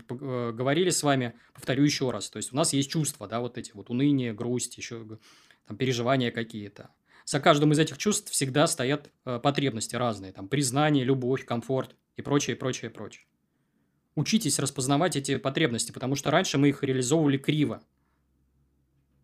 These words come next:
Непонятно, вот совершенно кривым, дорогим способом. Ну, например, человек, который хочет признания, он покупает яхты, пытается прорваться в какой-то список Forbes, какие-то регалии, статусы получить.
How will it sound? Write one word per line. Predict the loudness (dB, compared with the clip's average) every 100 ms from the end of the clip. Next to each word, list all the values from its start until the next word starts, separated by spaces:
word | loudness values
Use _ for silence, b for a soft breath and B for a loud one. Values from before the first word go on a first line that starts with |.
| _
Непонятно, | -2 2 4 4 2 -2
вот | -2
совершенно | 0 2 2 4
кривым, | 2 4 2
дорогим | 2 0 0
способом. | -2 0 0 0 -4 -10 -10 0
Ну, | 2
например, | 4 4 4
человек, | 4 4 4
который | 2 0
хочет | 2 0 0
признания, | 2 4 4 4 2
он | 2 0 b b _
покупает | -6 2 2 4
яхты, | 4 4 2 -4 -8 -10 _ _
пытается | 0 2 2 4
прорваться | 4 6 2
в | 0
какой-то | -2 0
список | -2 -2 -4 -4
Forbes, | -2 -2 -2 -6
какие-то | -6 -2
регалии, | 0 4 4 4
статусы | 0 2 2 2 -4
получить. | -6 -10 -10 -14 -20